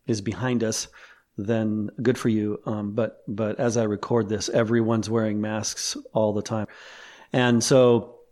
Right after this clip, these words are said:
it's easy to get lazy about, about the mask and other safety gear.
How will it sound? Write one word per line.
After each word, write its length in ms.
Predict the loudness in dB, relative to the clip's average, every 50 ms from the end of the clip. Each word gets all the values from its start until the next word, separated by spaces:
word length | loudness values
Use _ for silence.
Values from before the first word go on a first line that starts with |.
| _ -20 -18 -18 -8 -2 2
it's 220 | 2 2 6 6
easy 260 | 6 6 6 4 2
to 120 | 2 0 0
get 220 | 2 2 2 4
lazy 340 | 4 4 4 4 2 2 2
about, 280 | 0 0 -2 -4 -6 -12 _ _ 0
about 280 | 0 2 2 0 0
the 60 | -2
mask 400 | -2 -2 -2 -2 -2 -4 -2 -2
and 180 | 0 0 0 -2 0 0
other 540 | 2 2 4 2 2 2 0 -4 -8 -14 _ _ _ _
safety 440 | -8 -4 0 2 2 2 4 2 -2
gear. 460 | 0 0 0 0 0 0 -2 -4 -8